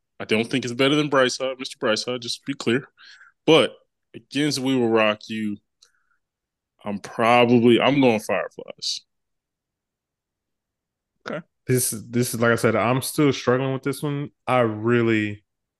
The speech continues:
Speaker 3: enjoy the breakdown of, you know, that We Will Rock You. Um, but I also really enjoy Fireflies a lot.
Speaker 2: And say Fireflies is a good song.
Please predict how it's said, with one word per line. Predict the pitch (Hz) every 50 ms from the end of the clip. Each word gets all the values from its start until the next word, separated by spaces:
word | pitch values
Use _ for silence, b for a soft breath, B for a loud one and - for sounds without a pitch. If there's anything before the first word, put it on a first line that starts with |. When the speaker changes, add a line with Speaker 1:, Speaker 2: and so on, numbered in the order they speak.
| _ _ _ _ _ _ _ _ _ _
Speaker 3:
enjoy | - - 123 113 107 - - - 120 117 113 110 107
the | 101 110
breakdown | 98 104 113 110 110 107 _ _ - - 110 104 104 101 101 101 104 104 107 - - _ _ _ _ _ _ _ _ _ _ _ _ _ _ -
of, | - 127 120 117 113 110 107 104 101 104 - - - _ _ _ _ _ _ _ -
you | 123 120
know, | 113 110 101 101 101
that | 104 104 104 101
We | 104 110 107
Will | 104 101
Rock | 101 104 104 101 104 -
You. | 107 104 104 104 101 - -
Um, | 117 117 113 107 101 101
but | 113 131
I | 123 120
also | 113 120 123 117 - 120
really | 110 101 113 110 107 104
enjoy | 101 101 107 101 98
Fireflies | - - 107 101 101 98 - 104 101 101 95
a | 98
lot. | 98 98 98 98 - _ _ _ _ _ _ -
Speaker 2:
And | 117
say | - 107
Fireflies | 101 - 139 151 143 156 135 107
is |
a | 107
good | 107 101 -
song. | - 98 - -